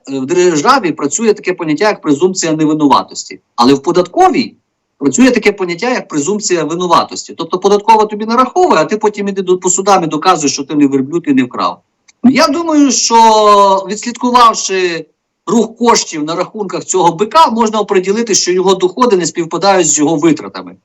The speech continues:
Так, набу, сап, вони не матимуть до нього відношення, бо він не державний чиновник там і так далі.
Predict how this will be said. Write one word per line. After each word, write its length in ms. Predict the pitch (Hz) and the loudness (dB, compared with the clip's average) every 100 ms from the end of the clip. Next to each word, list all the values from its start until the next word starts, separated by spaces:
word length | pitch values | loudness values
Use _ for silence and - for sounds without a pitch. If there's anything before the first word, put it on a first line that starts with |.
| _ _ _ - | _ _ _ 2
Так, 320 | 311 285 - _ - | 4 4 -2 _ -4
набу, 480 | 180 175 185 262 214 | 0 0 2 2 2
сап, 360 | - 226 - | 4 2 2
вони 200 | 165 175 | -8 -8
не 100 | 180 | -6
матимуть 420 | 196 185 175 143 131 | -2 -4 -2 -4 0
до 80 | |
нього 260 | 143 151 139 | 0 0 0
відношення, 480 | 143 156 240 - 151 | 0 0 0 0 -2
бо 120 | 131 | 0
він 140 | 143 | 2
не 100 | 147 | 2
державний 480 | 139 139 147 143 131 | 2 2 2 2 2
чиновник 500 | 127 135 135 196 139 | -2 -4 -2 -2 -4
там 160 | 131 127 | -2 -2
і 60 | |
так 180 | 123 117 | -2 -6
далі. 200 | 98 82 | -8 -10